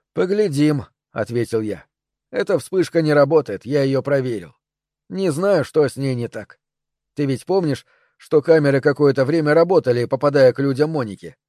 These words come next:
Ну так вот, на многих вспышках много лампочек вроде этой. Полагаю, лишь одна из них как-то связана с временными эффектами. Специальные лампочки быстро перегорали, после, может быть,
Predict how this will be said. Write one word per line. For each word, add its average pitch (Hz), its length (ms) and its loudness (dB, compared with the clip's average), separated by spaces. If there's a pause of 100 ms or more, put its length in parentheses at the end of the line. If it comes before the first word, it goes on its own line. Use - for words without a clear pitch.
(340)
Ну 196 200 -8
так 175 240 0
вот, 123 280 -2 (420)
на 139 160 0
многих 147 340 0
вспышках - 520 -4 (340)
много 170 360 2
лампочек 139 540 0
вроде 117 360 -4
этой. - 340 -8 (480)
Полагаю, 165 520 6
лишь 170 220 0
одна 170 300 0
из 147 160 -2
них 170 220 -6
как-то 123 280 -2
связана 147 500 -2 (240)
с - 140 -18
временными 147 600 -2
эффектами. 85 480 -8 (520)
Специальные 170 680 0
лампочки 165 500 0
быстро 165 400 -2
перегорали, 156 760 2 (420)
после, 147 340 -2
может 139 300 0
быть, 143 200 0